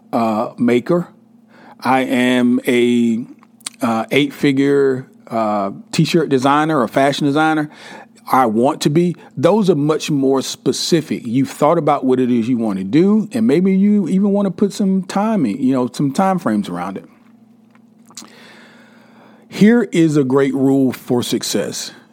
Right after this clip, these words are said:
and I completely agree. Not that if I disagree, this would make it any greater or less great. Think on paper. I've been doing this for the large part of my life,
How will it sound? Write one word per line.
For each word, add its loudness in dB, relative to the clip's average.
and -2
I 2
completely 0
agree. 0
Not -2
that -2
if -2
I -2
disagree, -2
this -6
would -6
make -4
it -6
any -6
greater -8
or -6
less -6
great. -8
Think 0
on 0
paper. -2
I've -4
been 2
doing 2
this -2
for -4
the -4
large 0
part 2
of -6
my -2
life, -6